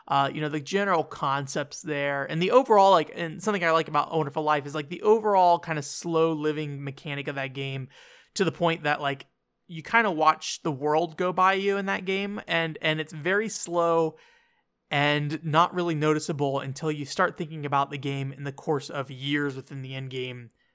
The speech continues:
clock. And when you look at kind of where you started and where you ended, the, the world has actually changed quite a bit. It doesn't seem like it, but, but it has changed quite a bit. And,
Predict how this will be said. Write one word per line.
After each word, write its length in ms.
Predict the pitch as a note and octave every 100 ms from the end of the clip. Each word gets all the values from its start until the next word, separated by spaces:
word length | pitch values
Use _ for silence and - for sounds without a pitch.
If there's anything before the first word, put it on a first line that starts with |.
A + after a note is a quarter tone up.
| _
clock. 540 | - E3 C3+ B2 - - _ _ _ -
And 120 | D3
when 120 | D#3
you 100 | D#3
look 180 | D#3 F3+
at 120 | -
kind 180 | - F3+
of 80 | D#3+
where 140 | D#3
you 100 | D3+
started 460 | C3 - D#3 D#3+ E3
and 100 | C#3+
where 80 | C#3
you 140 | C3+
ended, 380 | C3+ C3 C3+ B2
the, 140 | B2+ B2+
the 120 | D#3
world 300 | C#3+ F#3 G3+
has 120 | F#3+
actually 300 | D#3 D#3 E3+
changed 720 | C#3+ - E3 D#3 D3 C3+ - - _ _ _ _ -
quite 360 | - G#3+ D#4
a 80 | D#4
bit. 480 | D#3 - E3 D#3+ - _ _
It 80 | G#3
doesn't 340 | G3+ A#3 C4 -
seem 340 | - A#3+ A3+
like 240 | F3+ D3
it, 240 | E3+ D3+ D3
but, 340 | D#3+ D#3 D3 _ _ _ _ -
but 140 | F3
it 80 | E3+
has 320 | G#3 G#3 G3
changed 680 | - - F3+ D#3 B2 A#2+ -
quite 220 | C3 B2
a 40 |
bit. 300 | A#2 A2+ A#2 _ _ _ _ -
And, 640 | D3+ D3+ D3+ D3 D3 C#3